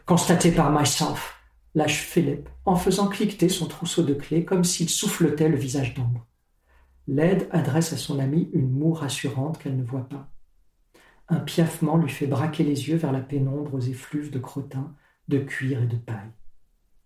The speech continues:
Sylvestre Moussu, que la protection de l'enfance n'a pas spécialement préparé à amadouer des canassons, surtout dans le noir,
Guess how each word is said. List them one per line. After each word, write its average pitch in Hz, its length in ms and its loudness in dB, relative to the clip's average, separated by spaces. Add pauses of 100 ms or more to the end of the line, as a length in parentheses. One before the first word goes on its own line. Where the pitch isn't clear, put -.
(180)
Sylvestre 185 640 0
Moussu, 143 560 -2 (420)
que 156 100 2
la 143 120 4
protection 170 480 2
de 160 80 6
l'enfance 143 460 2
n'a 131 100 0
pas 165 200 0
spécialement 160 640 0
préparé 160 560 0
à 151 80 2
amadouer 147 540 2
des 127 120 -2
canassons, 147 580 -2 (240)
surtout - 400 -8
dans 135 140 0
le 127 80 2
noir, 160 560 2